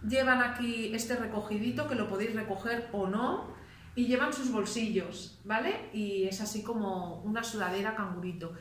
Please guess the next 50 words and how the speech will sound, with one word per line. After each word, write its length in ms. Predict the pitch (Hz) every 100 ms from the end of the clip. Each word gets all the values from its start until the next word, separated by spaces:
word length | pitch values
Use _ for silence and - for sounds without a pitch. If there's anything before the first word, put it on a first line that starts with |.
| - - - - -
El 200 | 262 254
género 600 | 392 392 320 214 202 240
no 180 | 254 339
es 180 | 339 -
fino, 340 | 302 302 269
fino, 440 | 285 311 311 381
pero 220 | 262 240 233
tampoco 320 | 220 240 269
es 120 | 285
una 120 | 269
sudadera 480 | 247 247 214 262 269
gruesa. 440 | 202 185 196 208 240
Imaginaros 560 | 240 247 247 285 330
que 120 | -
es 120 | 269 262
una 140 | 294
camiseta 500 | 294 247 - 294 381
un 100 | -
poquito 380 | 233 226 233 233
más 260 | 214 190
gruesa, 460 | 175 175 165 170 160 - - -
¿vale? 280 | 226 330 415 - - -
Estas 380 | 247 - 359 320
salían 320 | 285 269 247
a 100 | 240
treinta 260 | 226 214
y 60 | 208
cuatro 320 | 240 277 311
y 40 | 285
ahora 120 | 254
están 260 | - 269
a 60 | 311
veintinueve 560 | 302 214 220 208 220 254
noventa. 640 | 202 185 180 - - -
También 260 | 233 240 277
las 200 | 302 269
iremos 320 | 247 277 -
teniendo 300 | 233 240 330
en 100 | 330
primavera, 580 | 233 190 175 190 175 156
lo 100 | 202
que 80 | 202
pasa 260 | 226 240 254
que 80 |
ahora 140 | 254 294
están 240 | - 247
un 120 | 226
poquito 360 | 233 - 247 285
más 220 | 226 226
económicas, 760 | 262 196 175 180 175 170 -